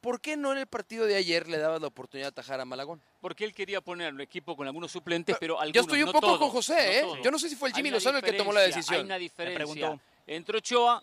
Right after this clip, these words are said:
Speaker 2: y
Speaker 1: Yo
Speaker 2: Malagón. Entre Ochoa y los suplentes
Speaker 1: Totalmente.
Speaker 2: hay una diferencia muy amplia y él
Speaker 1: Totalmente.
Speaker 2: intentó poner suplente, pero no debilitar el equipo.
Speaker 1: Eh,
Speaker 2: Entonces, eso es lo que buscó.
Speaker 1: yo estoy
Speaker 2: Me pareció
Speaker 1: más del
Speaker 2: lógico,
Speaker 1: lado
Speaker 2: ¿eh?
Speaker 1: de
Speaker 2: Fue una buena
Speaker 1: José, ¿eh?
Speaker 2: decisión.
Speaker 1: Yo, yo creo
Speaker 3: Muy
Speaker 1: que
Speaker 3: bien, Mauricio, está del lado de la verdad.
Speaker 1: Yo creo que Ochoa,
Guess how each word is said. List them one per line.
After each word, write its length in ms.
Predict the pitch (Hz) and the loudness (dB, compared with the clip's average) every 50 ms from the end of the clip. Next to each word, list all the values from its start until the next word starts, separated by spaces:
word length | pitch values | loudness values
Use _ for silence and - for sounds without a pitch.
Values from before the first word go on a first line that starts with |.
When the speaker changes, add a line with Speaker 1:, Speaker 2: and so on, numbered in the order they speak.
| _ _ | _ _
Speaker 2:
y 60 | 147 | 2
Speaker 1:
Yo 140 | 190 262 320 | 4 6 6
Speaker 2:
Malagón. 460 | 311 170 170 170 175 165 147 127 - - | 6 4 2 0 -2 -2 -4 -4 -8 -10
Entre 280 | 165 175 160 202 208 | -12 -10 -8 -6 -6
Ochoa 240 | 202 - - 247 240 | -6 -4 -2 -2 0
y 20 | 233 | 0
los 100 | 214 - | -2 -4
suplentes 340 | - 190 - 208 208 214 330 | -6 -6 -2 0 0 2 2
Speaker 1:
Totalmente. 420 | 311 302 285 240 - - 95 78 - | 2 2 0 0 0 -4 -8 -8 -8
Speaker 2:
hay 80 | - 156 | -8 -6
una 80 | 190 196 | -6 -6
diferencia 360 | 185 202 196 208 - - 202 | -4 -4 -6 -6 -4 -4 -4
muy 200 | 196 208 214 226 | -2 0 2 2
amplia 340 | 214 196 160 - 156 147 143 | 2 2 0 -2 -4 -4 -2
y 160 | 151 160 190 | 0 0 -2
él 100 | 208 208 | -2 -2
Speaker 1:
Totalmente. 340 | - - 202 208 262 247 214 185 | -4 -6 -2 -2 0 0 0 0
Speaker 2:
intentó 200 | 190 214 202 190 | -2 -2 -2 -2
poner 240 | 196 196 185 165 | -4 -4 -4 -6
suplente, 460 | - 190 190 - 214 220 214 - 240 196 | -6 -8 -10 -6 -6 -6 -4 -4 -6 -6
pero 100 | 190 175 | -6 -4
no 120 | 196 208 | -4 -2
debilitar 500 | 196 202 180 196 180 185 - - 220 190 | -2 -2 -2 -4 -6 -8 -2 0 0 2
el 80 | 170 151 | 0 -2
equipo. 400 | - - 135 - - 117 98 - _ _ _ - - _ _ _ - | -8 -10 -14 -18 -18 -20 -20 -20 _ _ _ -20 -20 _ _ _ -14
Speaker 1:
Eh, 120 | - - - | -12 -12 -12
Speaker 2:
Entonces, 240 | 160 _ - 143 - - | -14 _ -20 -20 -20 -20
eso 120 | - - 202 | -16 -14 -14
es 20 | 208 | -14
lo 60 | - | -14
que 80 | 175 | -14
buscó. 260 | 156 139 - - 151 131 | -16 -16 -14 -12 -8 0
Speaker 1:
yo 160 | 180 208 247 | 4 6 6
estoy 300 | 269 - - - 294 277 | 6 6 4 0 0 2
Speaker 2:
Me 60 | 247 | 4
pareció 240 | 240 254 262 233 262 | 6 6 6 6 6
Speaker 1:
más 40 | 262 | 6
del 60 | 226 | 6
Speaker 2:
lógico, 0 | |
Speaker 1:
lado 260 | 220 226 247 262 247 | 6 8 8 8 6
Speaker 2:
¿eh? 40 | 233 208 | 6 4
Speaker 1:
de 60 | - | 2
Speaker 2:
Fue 120 | - 151 | -2 -8
una 100 | - 180 185 | -10 -6 -4
buena 100 | 170 180 | -2 -2
Speaker 1:
José, 120 | 180 143 123 | -2 -4 -4
¿eh? 120 | 123 123 139 | -4 -4 -4
Speaker 2:
decisión. 300 | 165 185 208 190 156 - | -4 -4 -6 -10 -12 -10
Speaker 1:
Yo, 240 | - 190 226 226 - - _ | -6 -6 -6 -6 -8 -12 _
yo 120 | - 208 - | -12 -12 -10
creo 200 | - 254 247 - | -6 -6 -6 -4
Speaker 3:
Muy 120 | 185 190 | -2 2
Speaker 1:
que 60 | 247 214 | 2 2
Speaker 3:
bien, 100 | 240 - | 2 2
Mauricio, 380 | 254 208 202 254 285 - 233 | 2 0 0 -2 -4 -4 -4
está 140 | - - 254 | 0 2 2
del 120 | 254 226 | 4 6
lado 140 | 233 262 277 | 6 6 6
de 60 | 254 | 6
la 100 | 220 185 | 6 4
verdad. 260 | 170 165 180 226 277 294 | 4 2 2 2 2 2
Speaker 1:
Yo 60 | 214 | 2
creo 200 | 285 285 285 - | -2 -4 -6 -6
que 80 | - | -8
Ochoa, 720 | 208 180 - - 180 185 196 202 208 202 190 170 151 123 | -10 -10 -8 -6 -2 2 4 4 6 6 6 4 2 0